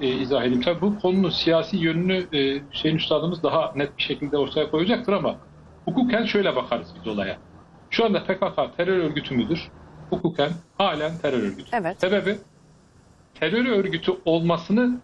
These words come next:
Speaker 1: iki unsur üzerine oturtabiliriz. Birisi yargı içtihatları bir örgütün terör örgütü olduğunu ilan eder. P K K ile ilgili bununla,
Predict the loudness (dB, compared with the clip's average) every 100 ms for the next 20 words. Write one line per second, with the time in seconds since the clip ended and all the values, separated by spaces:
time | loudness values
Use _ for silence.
0 | -8 -2 2 2 2 2 4 2 0 -4
1 | -4 -2 0 -2 0 2 2 2 2 4
2 | 4 2 -2 0 0 2 0 2 0 2
3 | 2 2 0 0 2 4 4 2 0 2
4 | 2 2 2 4 4 2 0 -2 0 0
5 | 0 0 -2 -2 -2 0 0